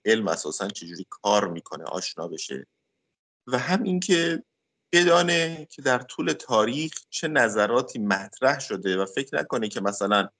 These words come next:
اه، اگر نظریهٔ مثل مثلاً زمین تختی کنار گذاشته شده، این صرفاً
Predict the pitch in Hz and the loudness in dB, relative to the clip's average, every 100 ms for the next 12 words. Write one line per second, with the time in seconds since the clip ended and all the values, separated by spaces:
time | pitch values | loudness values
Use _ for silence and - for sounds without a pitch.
0 | _ _ _ _ _ _ 104 101 - 113 | _ _ _ _ _ _ 0 0 2 2
1 | 104 101 95 95 98 104 127 110 101 104 | 2 4 2 2 -2 -2 -2 -2 -2 -2
2 | 95 - - 80 82 - - 113 98 98 | -4 -6 -6 -4 -4 -8 -4 -2 -2 -4
3 | - 98 - - - 196 95 - 101 107 | -2 -4 -4 -16 -16 -14 -14 -10 -2 2
4 | 151 151 101 98 90 - 87 87 87 98 | 2 0 -6 -8 -8 -12 -14 -12 -6 -4
5 | 131 - - 143 - 95 - 110 113 127 | -4 -8 -10 -8 -2 -2 -2 -2 0 0